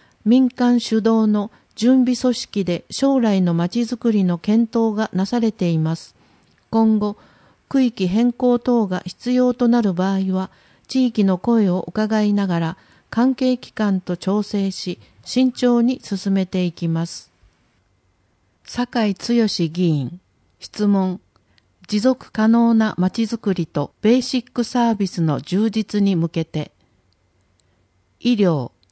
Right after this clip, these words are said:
福祉、教育、交通、防災など、誰もが最低限保障されるべきベーシックサービスという考え方を強固な土台として据え、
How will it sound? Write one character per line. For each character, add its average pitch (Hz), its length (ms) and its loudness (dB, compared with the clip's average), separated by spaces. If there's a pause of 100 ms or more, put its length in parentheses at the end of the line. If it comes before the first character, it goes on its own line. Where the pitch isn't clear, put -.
福 - 280 -8
祉、 165 340 -4 (240)
教 208 260 2
育、 180 400 -4 (240)
交 202 320 2
通、 180 400 -4 (360)
防 247 180 6
災 233 300 2
な 214 180 2
ど、 160 180 -4 (380)
誰 254 280 4
も 196 160 2
が 151 220 -6
最 240 300 -2
低 254 300 2
限 170 240 0
保 165 160 -2
障 214 260 0
さ 208 160 -2
れ 208 140 0
る 202 120 -4
べ 196 160 -4
き 160 280 -8 (280)
ベ 220 120 4
ー 254 80 4
シ 262 180 -2
ッ 240 160 -6
ク 254 80 -4
サ 240 260 0
ー - 40 0
ビ 202 120 -2
ス - 160 -10
と 175 160 0
い 165 120 0
う 156 100 -2
考 190 340 -2
え 196 160 -4
方 180 360 -4
を 147 120 -6 (120)
強 262 260 -6
固 202 160 -6
な 165 300 -10
土 185 140 -6
台 226 260 -6
と 220 180 -10
し - 160 -12
て - 220 -12
据 - 240 -12
え、 170 160 -10